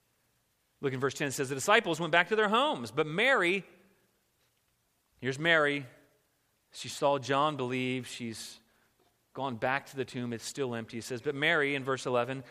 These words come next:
"stood outside the tomb crying. As she wept, she bent over to look into the tomb and saw two angels in white, seated where Jesus' body had been, one at the head, one at the foot. They asked her, 'Woman, why are you crying?' 'They've taken my Lord away,' she said,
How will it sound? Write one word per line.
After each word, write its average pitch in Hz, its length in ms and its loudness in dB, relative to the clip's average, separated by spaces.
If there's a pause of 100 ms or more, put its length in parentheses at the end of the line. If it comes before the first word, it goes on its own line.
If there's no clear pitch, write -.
(260)
"stood 214 240 0
outside 196 420 6
the 190 80 0
tomb 180 300 -4
crying. 127 800 -6 (1300)
As 110 140 -4
she - 200 -8
wept, 127 520 -4 (1040)
she - 160 -8
bent 139 200 -2
over 139 200 0
to 127 60 -2
look 127 180 -2
into 123 160 -6
the 107 80 -8
tomb 170 300 -8
and 98 100 -12
saw 131 220 -6
two 147 240 -10
angels 156 360 -8
in 147 100 -10
white, 143 260 -4
seated 156 180 -8
where 147 120 -2
Jesus' 131 300 -6
body 156 220 0
had 147 40 -4
been, 131 140 0
one 147 100 2
at 156 60 0
the 151 60 -2
head, 151 140 2
one 151 80 2
at 143 60 -2
the 139 60 -4
foot. 208 200 6
They 151 80 6
asked 175 180 6
her, 165 60 -2
'Woman, 202 220 2
why 165 80 8
are 156 40 8
you 165 80 2
crying?' 208 520 2 (2250)
'They've 123 160 -8
taken 175 280 -8
my 120 100 -6
Lord 123 260 -2
away,' 98 220 -8
she - 160 -14
said, 104 300 -12